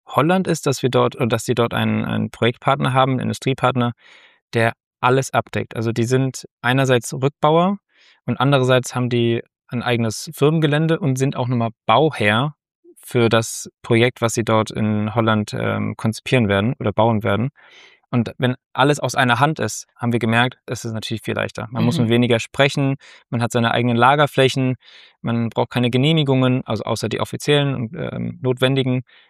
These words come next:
Speaker 1: aber vor allem die Absprachen und die, ähm, zusätzlichen, sag ich mal, Zulassungen, die sind für, in manchen Ländern schwieriger. Und der andere Punkt ist natürlich auch der, mm, das Angebot.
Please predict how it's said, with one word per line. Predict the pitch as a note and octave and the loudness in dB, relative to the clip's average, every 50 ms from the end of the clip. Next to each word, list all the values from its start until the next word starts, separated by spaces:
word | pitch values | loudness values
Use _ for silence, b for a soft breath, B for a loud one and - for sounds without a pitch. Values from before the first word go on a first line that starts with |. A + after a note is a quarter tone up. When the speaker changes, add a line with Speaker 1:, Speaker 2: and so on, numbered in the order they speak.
| b b b | b b b
Speaker 1:
aber | - A#2+ | -8 -8
vor | A2+ - - | -6 -4 -2
allem | - D3 C#3+ | -2 0 0
die | - - | 0 0
Absprachen | C3+ - - - - - C3+ C3+ C3 - C#3 C3+ C3+ - _ _ _ _ _ _ _ _ _ _ - | -2 -4 -6 -8 -4 0 0 0 0 0 -2 -4 -4 -6 _ _ _ _ _ _ _ _ _ _ -2
und | B2+ A#2+ A#2+ A#2 A#2 - | 0 2 2 0 0 -2
die, | B2+ A#2+ A2+ A2+ A2+ A2+ - | -2 -2 0 0 -2 -4 -4
ähm, | - B2 A2 A2 G#2 | -4 -4 -4 -4 -4
zusätzlichen, | - - - C#3 C3 B2+ B2 - - B2+ A#2 - A#2 A2+ A2 A2 G#2+ - _ _ _ _ | -6 -4 -2 0 2 2 2 0 0 -4 -2 -2 -2 -2 -2 -4 -6 -8 _ _ _ _
sag | - - G#2+ | -8 -8 -8
ich | G2+ - | -6 -6
mal, | G#2+ G#2+ | -8 -8
Zulassungen, | - - C3 C3 A#2 A2 G#2+ - - A2 G#2 G#2 G2+ G#2 A2 - | -4 -2 2 4 4 4 4 2 -2 -4 -4 -4 -4 -4 -6 -6
die | - A2+ | -4 -4
sind | A2 A2+ A2+ A2 G#2+ A2 - - - _ _ _ _ _ _ _ _ _ _ _ _ _ | -2 0 0 0 0 -2 -4 -10 -18 _ _ _ _ _ _ _ _ _ _ _ _ _
für, | - - - | -16 -12 -6
in | C3+ A2+ | -2 0
manchen | A2 A2 - - G#2+ | 0 0 0 0 0
Ländern | G#2+ G#2 G2+ G2+ | 0 0 0 -2
schwieriger. | - - - G#2+ G#2+ G#2 G2+ G#2 A2 A2 - _ b b b b b b b b _ _ _ - | -4 -4 -2 -2 -2 -2 -2 -4 -6 -8 -10 _ b b b b b b b b _ _ _ 0
Und | - G3 D#3 E3+ E3 - - _ _ - | 2 4 4 4 2 0 -4 _ _ -6
der | - - - | -4 -2 0
andere | C3 D3 D3+ C#3 C#3 | 0 0 2 0 0
Punkt | - - C#3 C#3 - | 0 0 -2 0 -2
ist | A#2+ - | -2 -4
natürlich | B2+ A#2 - B2+ A#2+ A2+ | -2 0 0 0 0 -2
auch | G#2+ A2 - | -6 -8 -6
der, | - A#2 A2 A2 G#2+ G#2 G#2 G#2 - - _ - | -2 -2 0 0 0 0 -2 -2 -4 -8 _ -12
mm, | - A#2 G#2+ G2+ G2+ G2 G2+ G2+ - - _ _ _ _ _ - | -8 -6 -6 -4 -4 -4 -6 -8 -8 -12 _ _ _ _ _ -6
das | - - - | -6 -4 0
Angebot. | - A#2+ C#3+ D#3 D3+ E3 F3+ G3 - - | 2 2 2 4 4 4 2 2 0 -4